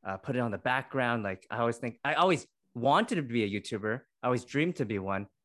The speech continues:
but I didn't believe I could be one. And, uh, that's why I went to, like, business school and all this stuff. And then, but the thing was, like,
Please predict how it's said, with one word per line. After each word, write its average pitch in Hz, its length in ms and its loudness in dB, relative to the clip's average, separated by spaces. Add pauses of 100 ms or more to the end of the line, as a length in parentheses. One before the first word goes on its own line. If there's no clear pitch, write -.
(160)
but 120 120 2
I 120 80 2
didn't 113 180 -4
believe 110 300 0
I 107 80 0
could 87 180 -10
be 101 100 -6
one. 90 240 -10 (480)
And, 113 400 -2 (320)
uh, 104 140 -4
that's 117 160 0
why 151 80 4
I 127 40 4
went 120 140 0
to, 117 60 -8
like, 92 140 -12
business 151 320 -2
school 131 260 -6
and 110 80 -4
all 120 140 0
this 113 160 -8
stuff. 101 260 -4 (1040)
And 120 180 -2
then, 127 360 0 (340)
but 156 160 2
the 165 80 2
thing 226 240 2
was, 160 360 4 (260)
like, 110 240 -2